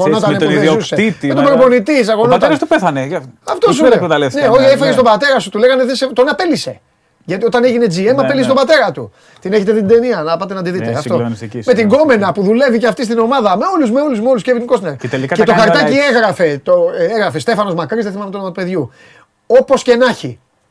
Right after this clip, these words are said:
Speaker 1: Όπως και να έχει αυτό. Και τέλος. Και πήγε ως το τε-,
Speaker 2: Ναι, ναι, ναι. Και τελικά δικαιώθηκε.
Speaker 1: Και όχι
Speaker 2: Μην
Speaker 1: μόνο
Speaker 2: κάνουμε
Speaker 1: αυτό,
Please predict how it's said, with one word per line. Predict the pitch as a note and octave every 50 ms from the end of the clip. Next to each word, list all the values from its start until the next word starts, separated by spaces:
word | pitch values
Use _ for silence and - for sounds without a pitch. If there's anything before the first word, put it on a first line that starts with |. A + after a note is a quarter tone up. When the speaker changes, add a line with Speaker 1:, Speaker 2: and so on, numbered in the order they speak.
| - A#3
Speaker 1:
Όπως | B3 C#4 B3+ -
και | - G#3 G3+
να | A3+ B3+
έχει | A3+ G3+ A#3
αυτό. | G#3 F#3 A#3 G3+ D3+ A#2 - -
Και | - F#3
τέλος. | A#3 A3 F#3 D#3 -
Και | - F3
πήγε | - A#3 G#3 A3
ως | G3+
το | G#3 G#3
τε-, | F#3 G#3 G3+ G3 F#3+ G3+ G3 F#3
Speaker 2:
Ναι, | - A#2
ναι, | A2+ A#2 A#2 A#2
ναι. | G#2+ -
Και | - B2
τελικά | A#2 B2+ B2 A#2+ C3 C3+
δικαιώθηκε. | B2+ B2+ G#2 - G#2+ B2+ D#3 - E3 D#3 - C#3+
Speaker 1:
Και | - D#4+
όχι | - -
Speaker 2:
Μην | B3
Speaker 1:
μόνο | A#3+ G#3+ F#3+
Speaker 2:
κάνουμε | E3+ E3 A#3 B3+
Speaker 1:
αυτό, | C4+